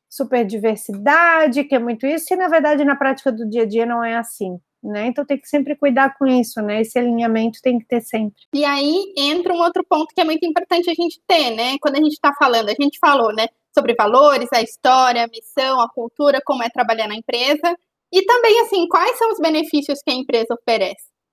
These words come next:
Speaker 2: né? A gente tá acostumado a ver, assim, muito sobre, né? É, é até engraçado que o pessoal fala que, às,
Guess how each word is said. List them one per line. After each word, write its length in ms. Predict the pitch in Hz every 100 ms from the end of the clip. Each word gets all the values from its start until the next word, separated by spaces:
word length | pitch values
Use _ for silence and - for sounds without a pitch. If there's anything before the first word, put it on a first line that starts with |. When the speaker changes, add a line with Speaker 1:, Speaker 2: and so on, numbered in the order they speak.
| _ -
Speaker 2:
né? 260 | 262 294
A 20 |
gente 240 | 294 294 302
tá 120 | 294
acostumado 680 | 302 294 349 294 285 330 330
a 80 |
ver, 220 | 285 285 294
assim, 320 | 330 302 285
muito 280 | 294 294 -
sobre, 380 | 294 262 233 226
né? 180 | 240 302 _ _ -
É, 560 | 240 240 233 226 220
é 40 | 240
até 180 | -
engraçado 400 | 302 311 330 285
que 120 | 349 -
o 40 |
pessoal 360 | 285 285 269 302
fala 240 | 294 262 294
que, 340 | - 285 247 - _ _ _ -
às, 160 | 240